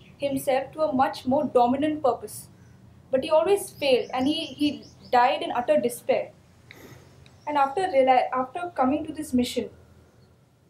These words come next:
after being satisfied, after realizing dawa work as my concern, and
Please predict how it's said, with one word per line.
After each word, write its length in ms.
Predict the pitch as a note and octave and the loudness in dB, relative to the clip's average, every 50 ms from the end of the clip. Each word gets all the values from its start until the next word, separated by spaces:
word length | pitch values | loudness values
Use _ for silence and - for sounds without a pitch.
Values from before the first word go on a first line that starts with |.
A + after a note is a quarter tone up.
| _ _ - | _ _ -2
after 300 | C4 B3+ B3+ B3+ - D#4+ | -2 0 0 -2 -2 -4
being 220 | C4 B3+ D4 D4+ D4 | -2 0 0 0 0
satisfied, 680 | - D4 B3 A#3+ - D4 - - - C#4 A#3 G#3+ A3 | 2 2 2 0 0 -4 -10 -4 -2 -2 0 0 -2
after 240 | A3+ A3+ - C#4 A#3 | -4 -4 -4 -2 0
realizing 680 | B3 A#3+ A#3 A#3 A3+ A3+ A#3 - C#4+ D4 D4 D4 - - _ _ _ _ _ _ - | 2 2 2 2 0 0 -2 -2 -4 -4 -4 -6 -6 -12 _ _ _ _ _ _ -4
dawa 340 | - B3 A3+ A#3+ B3 C4 C4 | 0 2 4 6 6 6 6
work 200 | C4 B3+ B3+ B3+ | 4 4 2 2
as 200 | B3+ B3 B3 B3+ | 2 0 0 0
my 140 | B3 B3 B3 | 0 0 0
concern, 640 | B3 B3 A#3+ A3+ - - B3+ A#3+ A#3 A3 G#3 G3+ - - - _ _ - - _ _ _ _ _ _ _ _ _ _ _ _ - | 0 -2 -4 -4 -4 -2 0 0 0 0 -4 -8 -16 -20 -20 _ _ -20 -20 _ _ _ _ _ _ _ _ _ _ _ _ -6
and 400 | A#3 A#3 A#3 A3+ A#3 A#3 A3+ | -4 -4 -2 -2 -4 -6 -8